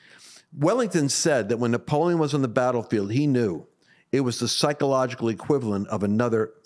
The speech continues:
twenty thousand men. That he knew his own army suddenly was demoralized because Alexander the Great is now on the field.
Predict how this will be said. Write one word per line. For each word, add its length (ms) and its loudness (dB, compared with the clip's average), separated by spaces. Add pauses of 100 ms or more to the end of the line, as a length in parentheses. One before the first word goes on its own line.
(220)
twenty 360 -2
thousand 680 -2
men. 320 -8 (680)
That 160 0
he 140 2
knew 200 2
his 200 0
own 200 2
army 400 -2 (160)
suddenly 360 0
was 140 0
demoralized 760 -2
because 500 -2 (100)
Alexander 600 0
the 140 -4
Great 400 -2
is 240 -6
now 220 -2
on 180 -2
the 80 -6
field. 440 -4